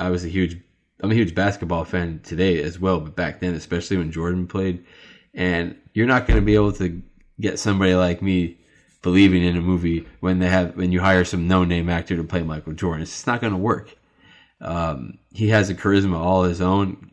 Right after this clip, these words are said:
and God forbid they try to have somebody pretend to play basketball like him, 'cause that's not gonna work either. So I, th-, I think they, it really works in that, in that format, and there's just,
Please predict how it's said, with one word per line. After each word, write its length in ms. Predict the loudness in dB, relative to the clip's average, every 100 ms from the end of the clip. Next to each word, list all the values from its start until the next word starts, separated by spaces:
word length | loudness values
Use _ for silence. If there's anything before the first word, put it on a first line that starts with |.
| -6
and 440 | -4 -4 -8 -14 _
God 220 | -2 0 0
forbid 300 | 0 2 2
they 100 | -2
try 240 | 0 -2
to 180 | -2 -2
have 200 | -2 -2
somebody 280 | -2 -2 -2
pretend 340 | -4 -2 -2
to 40 | -2
play 180 | -4
basketball 580 | -2 -4 -4 -6 -8 -8
like 220 | -8 -10
him, 100 | -14
'cause 120 | -10 -8
that's 220 | -8 -8
not 160 | -12
gonna 180 | -10 -10
work 220 | -10 -10
either. 340 | -10 -10 -12 -20 _ _ _ -20 _ _ -12
So 340 | -6 -4 -4
I, 100 | -6
th-, 120 | -8 -8
I 80 | -4
think 260 | -4 -2
they, 420 | 2 2 2 -4 -12 _ _ _
it 60 | 0
really 260 | 6 6 6
works 300 | 4 0 -4
in 100 | -4
that, 300 | -4 -6 -10
in 100 | -6
that 180 | -4 -4
format, 440 | -4 -2 0 -2 -2
and 220 | -4 -6 -12 -20 _ _ _
there's 160 | 0 2
just, 280 | 0 -2